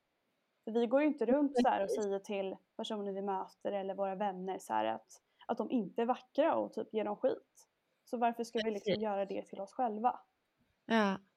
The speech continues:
Speaker 2: Jo, men så är det verkligen. Och jag tror det är en jättebra, eller ett jättebra sätt att göra, att skriva ner.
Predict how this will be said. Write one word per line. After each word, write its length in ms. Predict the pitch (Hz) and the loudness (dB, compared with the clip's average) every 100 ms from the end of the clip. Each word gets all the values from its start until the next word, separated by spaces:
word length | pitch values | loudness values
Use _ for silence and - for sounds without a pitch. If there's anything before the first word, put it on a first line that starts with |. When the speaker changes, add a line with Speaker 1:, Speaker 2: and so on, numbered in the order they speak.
| _ _ _ _ | _ _ _ _
Speaker 2:
Jo, 120 | 226 | 8
men 180 | 233 220 | 10 8
så 200 | 214 185 | 6 6
är 180 | 240 277 | 8 8
det 80 | 220 | 8
verkligen. 720 | 240 262 - - - 208 226 - | 4 2 -2 -4 0 0 -2 -6
Och 120 | - 226 | 4 6
jag 200 | 202 202 | 6 4
tror 240 | 240 214 | 4 4
det 180 | 208 - | 4 2
är 320 | - 190 190 196 - - - | 2 4 2 -2 -16 -20 -18
en 360 | - 202 196 196 196 95 - | 2 4 6 4 2 -2 2
jättebra, 960 | 208 226 _ 185 190 185 165 180 202 220 | 4 4 _ 0 2 4 6 6 4 4
eller 340 | 208 214 202 | 6 8 8
ett 140 | 190 - | 6 4
jättebra 520 | 202 196 - 196 220 | 0 2 0 4 4
sätt 380 | - 269 226 - | 6 4 4 2
att 120 | 208 | 6
göra, 500 | 208 196 190 175 185 - - - | 6 6 4 2 0 -2 -18 -8
att 160 | - 196 | -2 -2
skriva 380 | - 202 196 190 | 2 2 4 4
ner. 420 | 190 170 170 175 | 6 6 4 2